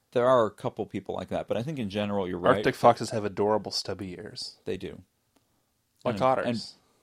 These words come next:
Speaker 1: broader muzzles in general.
Speaker 2: Broader
Speaker 1: And thicker,
Speaker 2: muzzles.
Speaker 1: floofier fur.
Speaker 2: And they look super, super skinny in the summer.
Speaker 1: Oh, yeah. And they could be blue.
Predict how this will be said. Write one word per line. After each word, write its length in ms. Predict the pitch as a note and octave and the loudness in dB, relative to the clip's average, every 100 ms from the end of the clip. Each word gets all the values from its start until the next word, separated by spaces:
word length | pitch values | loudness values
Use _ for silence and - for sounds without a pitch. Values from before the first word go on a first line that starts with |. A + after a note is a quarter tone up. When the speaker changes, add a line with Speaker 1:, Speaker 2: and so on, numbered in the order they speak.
| _ - | _ -2
Speaker 1:
broader 280 | A2 A2 G2 | 0 0 0
muzzles 400 | E2+ E2 F2 F#2 | -4 -6 -12 -12
in 100 | F2 | -12
general. 380 | E2+ E2+ E2+ - _ | -12 -12 -16 -20 _
Speaker 2:
Broader 200 | B2+ B2 | -2 0
Speaker 1:
And 80 | A2 | 2
thicker, 240 | A2 A2+ A2 | 0 -2 -4
Speaker 2:
muzzles. 160 | - - | -6 -10
Speaker 1:
floofier 360 | - G#2+ F2+ E2+ | -12 -8 -8 -8
fur. 280 | - E2 F2 _ _ _ _ _ - | -10 -12 -12 _ _ _ _ _ -4
Speaker 2:
And 120 | A2+ | 2
they 80 | A#2 | 2
look 180 | A#2 _ _ - | 0 _ _ -10
super, 420 | - - - - | -4 -2 -4 -6
super 300 | - C3 A2+ | -8 -8 -6
skinny 400 | G2+ - A2+ G#2 | -6 -4 -4 -2
in 100 | F#2 | -6
the 80 | F#2 | -8
summer. 440 | - F#2+ F#2 F#2 _ _ _ - | -6 -6 -8 -14 _ _ _ -10
Speaker 1:
Oh, 160 | G#2 | -8
yeah. 160 | F#2 F2+ - _ _ _ _ _ | -8 -12 -16 _ _ _ _ _
And 120 | - G#2 | -10 -8
they 60 | |
could 80 | G#2 | -8
be 80 | G2 | -8
blue. 320 | - G2 | -6 -6